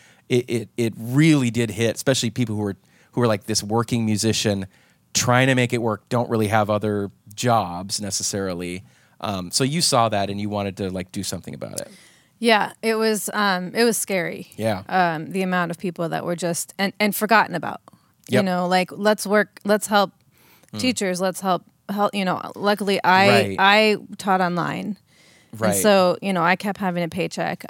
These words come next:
Speaker 2: um, healthcare workers, delivery people and stuff, but
Speaker 1: Right.
Speaker 2: there wasn't a safety net. There wasn't
Speaker 1: Right.
Speaker 2: people coming together for
Speaker 1: Mm.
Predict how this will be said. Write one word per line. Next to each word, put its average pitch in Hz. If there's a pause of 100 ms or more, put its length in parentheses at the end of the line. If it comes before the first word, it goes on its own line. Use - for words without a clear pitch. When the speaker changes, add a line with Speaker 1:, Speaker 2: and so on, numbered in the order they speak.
Speaker 2:
um, 180
healthcare 175
workers, 170
delivery 180
people 170
and 170
stuff, 170
but 180
Speaker 1:
Right. 101 (480)
Speaker 2:
there 240
wasn't 240
a 208
safety 190
net. 180
There 190
wasn't 190
Speaker 1:
Right. 196
Speaker 2:
people 196
coming 190
together 165
for 160
Speaker 1:
Mm. 185